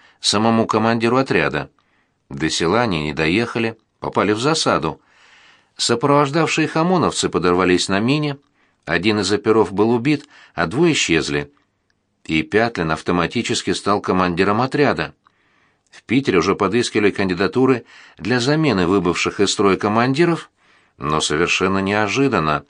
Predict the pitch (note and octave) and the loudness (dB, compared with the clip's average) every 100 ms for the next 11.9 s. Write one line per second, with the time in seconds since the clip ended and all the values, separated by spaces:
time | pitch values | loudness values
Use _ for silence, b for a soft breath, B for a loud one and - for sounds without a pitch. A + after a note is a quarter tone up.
0 | b b b D#2+ E2 A2 C3+ - E2+ F2 | b b b -6 0 0 0 -2 -2 0
1 | F2+ F#2+ A2 - F2 G#2 F2 G2 - A#2+ | 2 2 2 -2 -2 -2 0 -2 -2 -4
2 | C#3 b b b b C#2+ E2+ F2+ F2 G#2+ | -4 b b b b -2 0 2 2 2
3 | G#2+ G2+ G2 G#2 A2 G#2+ A2 A2 C3+ - | 2 0 -2 -2 -2 -2 -2 -2 -4 -2
4 | D#3+ A2+ C#2+ E2 D2 - b b b b | 0 0 -2 -4 -6 -10 b b b b
5 | b b D#3+ G3+ E3 F3 E3 D#3 D3 C3+ | b b -2 2 4 6 4 2 0 4
6 | C#3 C3 D#3+ D#3+ D#3+ D3+ - - D#3 E3 | 4 4 0 0 0 -2 -8 -6 0 2
7 | G#2 D#2+ D2 F#2 E2+ D#2 D2+ D2+ D2 - | 2 0 -2 -2 -2 0 0 0 -2 -10
8 | _ _ _ _ _ D2+ G#2+ F3 - - | _ _ _ _ _ -4 -2 0 0 0
9 | F#2+ E2+ F2 D#2 F#2 E2 F#2+ E2+ F2 F2 | 2 2 2 0 0 0 2 0 2 2
10 | E2+ F#2 F2 A2+ E3+ F3+ - b b - | 2 0 0 0 0 -2 -6 b b -2
11 | E3 E3 A#2 - F#2 E2 E2+ D#2+ | 0 2 0 0 -2 -2 -2 -4